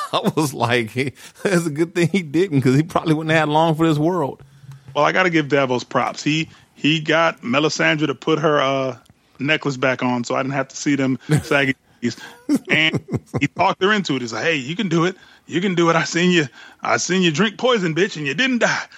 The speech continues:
Speaker 2: I, I saw you give birth to a smoke baby." <laughs> Him back. He, he was, he was, he was like a, a football coach. "I, I know we can get these ten yards. We can score this touchdown."
Speaker 1: <laughs> Yeah, he was,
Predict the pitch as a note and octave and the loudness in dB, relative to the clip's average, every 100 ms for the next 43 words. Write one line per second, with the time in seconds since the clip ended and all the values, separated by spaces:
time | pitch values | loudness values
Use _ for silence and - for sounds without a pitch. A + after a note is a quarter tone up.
0 | - - D3 E3+ - - E3 F3 G#3+ G#3+ | -14 -2 0 0 -6 -2 0 0 -2 -2
1 | G#3 G3+ G#3 E3 D#3 E3 A#3+ - G3+ G3+ | -2 0 -2 -4 -6 0 0 2 0 0
2 | A3 A#3 F3 D#3+ C3+ A#2+ A2 - B3 F4 | 0 0 2 0 0 -2 -6 -2 -2 0
3 | - - - E4+ - - A#3+ A#3 - _ | 0 0 -2 -4 -2 -4 -2 -6 -10 _
4 | - C#4 C4 - - - D#3 F3+ - _ | -2 0 2 0 -2 -6 -8 -8 -14 _
5 | - - _ F3+ G3+ F3+ E3+ A3 F#3 F3+ | -20 -20 _ -8 -6 -2 2 2 2 2
6 | A3 G3+ F#3 E3 C3+ B2 A2+ - - B2+ | 2 2 2 0 0 -2 -2 -4 -4 -2
7 | C4 B3+ D#3+ D3+ E3+ C#3+ C#3+ F3+ C#4+ - | 0 0 0 0 0 -2 0 -2 -4 -16
8 | - - G3+ C#4+ C#4 A#3+ G#3+ F#3+ G3 F3+ | -14 -4 0 2 2 2 2 2 0 0
9 | A3 D#3+ D#3 C3+ A#2+ C#4 D4 - C#4+ B3+ | 0 0 0 -2 -2 -2 -2 -2 -2 -2
10 | F#3+ - F3 - C3 E3+ C3 C3+ C#3 - | -2 -4 -4 -2 -2 0 -2 0 -4 0
11 | C3 - A#2+ - G#2 - A2+ G#2+ F#2+ - | -4 -2 -6 -4 -6 -4 -4 -2 -4 -6
12 | - - G3 D#3+ D#3 D3 C3 C3+ C3 | -8 -12 -12 -6 -4 -2 0 0 -2